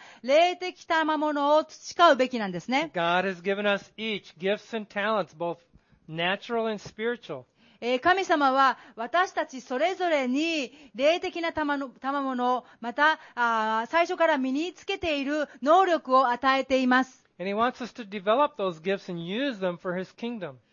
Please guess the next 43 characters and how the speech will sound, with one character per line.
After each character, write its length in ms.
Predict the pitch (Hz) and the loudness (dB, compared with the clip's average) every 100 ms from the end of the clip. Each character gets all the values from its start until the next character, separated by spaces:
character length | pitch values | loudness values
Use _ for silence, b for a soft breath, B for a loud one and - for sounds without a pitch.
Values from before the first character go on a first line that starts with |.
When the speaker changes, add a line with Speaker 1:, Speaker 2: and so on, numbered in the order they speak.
| _ | _
Speaker 1:
そ 180 | - 294 | -12 -10
し 20 | |
て 80 | 330 | -8
そ 140 | 320 | -6
の 80 | 311 | -4
よ 140 | 381 392 | -2 -2
う 60 | |
な 120 | 311 285 | 0 0
能 240 | 320 370 | 2 2
力 220 | 359 320 | 0 -4
と 120 | - 262 | -6 -8
か 100 | 247 | -6
賜 280 | 240 294 311 | -6 -6 -4
物 420 | 311 302 311 294 | -4 0 2 2
を 80 | B B | B B
神 240 | - 381 370 | 2 4 6
様 240 | 320 277 | 4 4
の 100 | 262 | 4
御 140 | 240 | 2
国 220 | 240 349 370 | 2 2 2
の 100 | 359 | 4
た 140 | 349 | 4
め 100 | 349 | 2
に 220 | 285 277 B - | 0 -2 B 2
用 100 | 247 | 2
い 240 | 254 349 | 2 0
な 140 | 359 339 | 2 4
さ 160 | 370 | 6
い 80 | 370 | 6
と、 320 | 262 262 302 B B | 6 6 6 B B
お、 180 | 247 254 | 4 4
神 220 | 302 294 | 4 2
様 200 | 262 220 | 2 4
は 60 | 214 | 4
お 40 | |
っ 20 | |
し 100 | 208 | 6
ゃ 80 | 311 | 2
っ 60 | - | 4
て 120 | 220 | 0
い 40 | |
ま 140 | 208 196 | -2 -6
す。 180 | - | -12